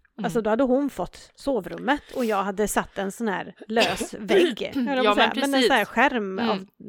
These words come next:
Speaker 2: skärmvägg bara,
Speaker 1: Men
Speaker 2: med
Speaker 1: det är som du
Speaker 2: säng
Speaker 1: säger, man
Speaker 2: bakom.
Speaker 1: måste vara kreativ och man måste liksom hitta, ja, men, eh, nej, men jag får väl sova i en bäddsoffa då, eller?
Speaker 2: Ja.
Speaker 1: Alltså
Speaker 2: Precis. Man, man får, man,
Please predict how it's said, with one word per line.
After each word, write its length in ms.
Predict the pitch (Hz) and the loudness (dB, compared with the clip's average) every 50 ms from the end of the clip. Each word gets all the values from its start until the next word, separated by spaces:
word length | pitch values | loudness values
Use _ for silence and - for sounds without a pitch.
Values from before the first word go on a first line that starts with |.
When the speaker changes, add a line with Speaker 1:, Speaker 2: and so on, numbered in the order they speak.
| - - 131 165 185 214 | -16 -16 -16 -16 -18 -10
Speaker 2:
skärmvägg 880 | - - 269 269 254 208 190 185 180 - 202 226 285 302 247 208 254 220 | -4 -2 -2 -2 -2 -2 -4 -6 -4 -2 0 0 0 -2 -4 -8 -4 0
bara, 200 | 311 311 294 226 | 0 2 2 2
Speaker 1:
Men 100 | 202 196 | 2 2
Speaker 2:
med 100 | 233 233 | 2 2
Speaker 1:
det 120 | - 311 | 4 2
är 60 | 311 - | 2 2
som 160 | - 269 240 | 0 0 0
du 80 | 196 | 0
Speaker 2:
säng 80 | 190 202 | 0 2
Speaker 1:
säger, 140 | - 269 294 | 2 4 4
man 160 | 320 294 214 | 4 2 2
Speaker 2:
bakom. 140 | 233 240 254 | 0 0 0
Speaker 1:
måste 240 | 277 302 - - 220 | 0 -2 -4 -8 -10
vara 140 | 233 254 | -10 -10
kreativ 580 | 247 - - 233 196 185 185 - - 233 254 247 | -10 -8 -6 -6 -4 -6 -6 -6 -6 -6 -6 -6
och 80 | 233 220 | -6 -6
man 140 | 226 226 226 | -6 -6 -4
måste 280 | 247 240 - - - | -6 -8 -8 -10 -12
liksom 260 | 208 208 - - 208 214 | -12 -12 -10 -8 -8 -6
hitta, 480 | 226 226 _ _ - 190 180 180 - - _ - - - - - - _ _ _ _ _ _ _ _ _ _ _ | -8 -8 _ _ 0 2 2 2 0 -2 _ -20 -20 -20 -20 -20 -20 _ _ _ _ _ _ _ _ _ _ _
ja, 120 | - 254 | -4 -4
men, 240 | 262 262 254 247 247 | -2 -2 -4 -4 -4
eh, 240 | 247 247 240 233 214 - - | -4 -4 -6 -8 -8 -10 -10
nej, 140 | 220 247 226 - | -10 -10 -8 -6
men 160 | 262 247 240 | -4 -2 -2
jag 120 | 240 226 | -2 -2
får 100 | - 233 | -4 -6
väl 100 | 240 254 | -8 -6
sova 260 | - - 254 220 202 | -6 -4 -4 -4 -4
i 40 | 190 | -4
en 80 | 196 202 | -4 -4
bäddsoffa 480 | 202 208 180 - - 180 - - 254 | -6 -8 -8 -10 -16 -18 -14 -8 -6
då, 180 | 247 208 - - _ _ _ - | -4 -4 -6 -6 _ _ _ -10
eller? 340 | 208 202 196 196 196 190 190 | -6 -4 -4 -4 -2 0 2
Speaker 2:
Ja. 380 | 277 285 277 269 269 226 190 190 - - - - - - - - _ _ _ _ _ _ _ _ _ _ _ _ - | 4 4 6 4 4 0 -4 -6 -10 -16 -18 -20 -20 -20 -20 -20 _ _ _ _ _ _ _ _ _ _ _ _ -12
Speaker 1:
Alltså 220 | 214 214 214 - | -12 -8 -6 -4
Speaker 2:
Precis. 800 | 277 262 202 202 202 254 247 240 226 180 - - - - - - _ _ _ _ _ _ _ _ _ _ _ _ _ | -4 -2 -2 -4 -4 -4 -4 -4 -6 -8 -10 -12 -16 -16 -18 -20 _ _ _ _ _ _ _ _ _ _ _ _ _
Man, 300 | 254 233 254 262 254 226 - - - - - - _ - | -8 -6 -4 -4 -4 -6 -8 -12 -16 -16 -16 -18 _ -10
man 160 | 240 247 247 | -8 -6 -6
får, 280 | - - 262 247 226 - _ _ _ _ _ _ _ _ _ _ _ _ _ _ - | -2 0 0 0 0 -2 _ _ _ _ _ _ _ _ _ _ _ _ _ _ -12
man, 340 | - 254 269 254 - - 269 | -8 -8 -8 -8 -10 -14 -18